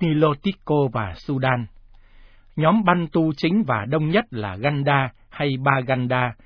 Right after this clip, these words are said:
sống chung quanh hồ Victoria, là hậu duệ của một trong các vương quốc hùng mạnh nhất vùng là vương quốc Buganda. Hiện nay nhóm Ganda chiếm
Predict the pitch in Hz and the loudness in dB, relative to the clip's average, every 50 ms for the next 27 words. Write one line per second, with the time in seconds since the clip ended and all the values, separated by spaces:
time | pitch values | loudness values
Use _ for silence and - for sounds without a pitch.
0 | _ _ _ - - - 165 180 226 220 - 185 180 165 - 180 160 160 151 117 | _ _ _ -10 -4 -2 0 0 0 0 0 -2 -2 0 2 0 0 2 0 -4
1 | 117 110 101 92 90 117 180 185 - - - 143 143 131 131 135 131 131 127 127 | -4 -6 -6 -6 -4 -4 -4 -6 -4 -2 0 0 0 0 -2 -2 0 0 0 0
2 | 123 113 - - - - _ _ _ _ 143 143 139 131 151 143 139 131 120 151 | -2 -6 -10 -16 -20 -20 _ _ _ _ 0 0 2 2 2 0 -2 -2 -2 -2
3 | 143 135 123 120 - - 117 107 120 127 123 113 - - 180 170 - - 208 - | -2 -2 -2 -6 -6 -6 -4 -2 -2 -2 -2 -2 -4 -6 -6 -4 -2 -2 -2 -2
4 | - 165 175 175 170 151 - 208 240 - - 117 123 117 104 98 104 113 123 131 | -2 0 0 0 0 0 0 0 0 0 -2 -6 -6 -6 -4 -4 -4 -4 -6 -4
5 | 123 127 175 220 214 - 120 123 117 107 95 90 - - 117 113 110 98 90 - | -4 -4 -4 -4 -4 -4 -4 -4 -4 -4 -6 -10 -12 -10 -8 -6 -6 -6 -6 -4
6 | 147 151 143 143 127 - 175 196 - - 170 151 139 131 143 139 135 131 131 131 | -2 -2 -2 -2 -2 -2 -2 -2 -2 -2 -2 -2 0 0 0 -2 0 0 0 0
7 | 127 120 110 - - - - - - - - - - - - - - - - - | 0 -2 -4 -10 -18 -20 -20 -20 -20 -20 -20 -20 -20 -20 -20 -20 -20 -20 -20 -8
8 | - 170 160 139 143 170 180 185 180 185 175 170 175 226 233 190 175 175 170 165 | -2 -2 0 0 2 2 2 2 2 2 2 2 2 2 2 0 0 -2 0 0
9 | 165 165 160 156 - - 165 185 | 0 2 0 0 -2 -2 0 0